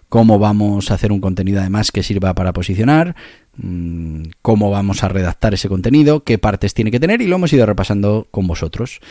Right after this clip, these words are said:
Bueno, pues hoy, mm, lo que quiero, mm, donde quiero llegar, los últimos días estuvimos hablando del Search Console como una herramienta gratuita de Google que nos puede servir para cualquier proyecto de generación de contenido,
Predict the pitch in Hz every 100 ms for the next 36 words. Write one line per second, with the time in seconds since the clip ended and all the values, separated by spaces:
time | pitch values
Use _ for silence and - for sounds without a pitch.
0 | - - - - 139 123 147 143 151 -
1 | - 131 113 107 104 101 107 - 107 -
2 | 123 113 113 110 107 107 104 104 104 101
3 | 90 90 90 87 87 92 92 92 - 107
4 | 107 113 131 143 123 73 78 73 73 -
5 | 90 87 85 90 90 90 - 85 87 87
6 | 87 85 85 80 95 92 - 80 73 127
7 | 135 151 107 85 85 82 82 85 85 85
8 | 82 95 92 87 92 120 107 85 82 78
9 | 101 92 92 90 95 - - - - _
10 | - 90 90 - 95 85 95 92 95 95
11 | 82 90 85 82 92 92 95 104 151 190